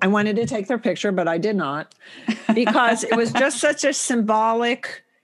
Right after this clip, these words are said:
Speaker 1: tragic illustration to me. Like, they're at lunch, they should be talking to one another.
Speaker 2: <laughs>
Speaker 1: So empathy declining, social media,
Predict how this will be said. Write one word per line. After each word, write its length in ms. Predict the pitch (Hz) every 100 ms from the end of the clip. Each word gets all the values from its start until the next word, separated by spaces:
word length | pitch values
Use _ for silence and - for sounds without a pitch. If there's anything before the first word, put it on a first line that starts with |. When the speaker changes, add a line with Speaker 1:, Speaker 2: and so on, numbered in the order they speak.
| _ _ _ _ - _ -
Speaker 1:
tragic 1120 | - 240 254 320 392 - 185 156 170 - - 208
illustration 800 | 233 233 - 254 339 370 403 -
to 140 | 214
me. 240 | 175 165
Like, 280 | 180 196 208
they're 180 | 311 285
at 180 | 294 262
lunch, 360 | 302 370 494 508 494 480
they 60 | 415
should 180 | 427 440
be 140 | 453 440
talking 560 | - 370 466 480 453
to 160 | - 302
one 240 | 262 311
another. 500 | 254 214 185 220 220
Speaker 2:
<laughs> 60 | - - _ - _ 196 - - 190
Speaker 1:
So 440 | 233 226 220 220 -
empathy 480 | 233 240 262 285 247
declining, 840 | 254 - 214 196 196 196 202 196
social 460 | - - 220 233 254
media, 680 | 214 175 165 156 151 202